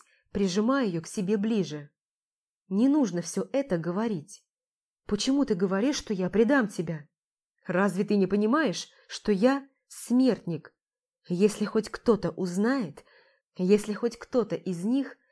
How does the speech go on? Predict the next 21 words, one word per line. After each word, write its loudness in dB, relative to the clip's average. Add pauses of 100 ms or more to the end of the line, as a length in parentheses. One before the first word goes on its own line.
(240)
вернётся 0
к -10
Игорю -2 (300)
с -16
информацией, -4
что -10
я -2
подыграл 0
тебе». -8 (380)
«Всё -4
хорошо, -6 (100)
Иван-Царевич. -6 (680)
Я -2
тебя -4
не 0
виню. -2 (520)
Так 0
будет -4
нужно. -6 (340)
Всем». -6 (840)
«А -4